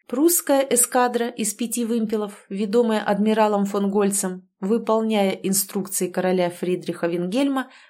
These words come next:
предпочла приотстать от англо-французского флота и наблюдала за боем издалека. Её русские не тронули,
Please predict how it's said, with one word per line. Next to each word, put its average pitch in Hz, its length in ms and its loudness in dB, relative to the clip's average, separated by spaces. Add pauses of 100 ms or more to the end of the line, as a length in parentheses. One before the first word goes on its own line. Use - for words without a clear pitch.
предпочла 277 640 0
приотстать 320 840 2
от 190 200 -2
англо-французского 185 960 0
флота 262 480 -2 (220)
и 240 100 -2
наблюдала 262 560 4
за 254 160 6
боем 269 480 0
издалека. 254 720 -2 (580)
Её 262 400 4
русские 311 420 2
не 302 140 2
тронули, 185 580 0